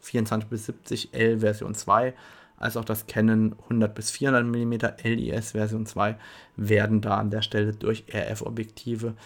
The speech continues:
in naher Zukunft ersetzt werden. Und das zeigt, glaub ich, auch, dass ich, äh, mit der R fünf eine Kamera gefunden habe, bei der ich bereit bin,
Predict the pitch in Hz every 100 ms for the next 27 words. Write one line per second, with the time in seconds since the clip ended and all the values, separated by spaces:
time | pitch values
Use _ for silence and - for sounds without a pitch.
0 | - _ - 113 107 104 104 - 113 113
1 | 107 - 104 113 - - 127 123 127 131
2 | - - _ - 110 110 107 - - 101
3 | 107 - 104 113 - - 104 107 - -
4 | - - 110 - 117 - - - 110 107
5 | 110 - _ - - 139 131 110 107 113
6 | - 135 139 123 120 113 120 117 110 110
7 | - 120 110 110 113 113 110 - - -
8 | _ 113 107 117 120 - - 113 110 113
9 | 120 - 131 120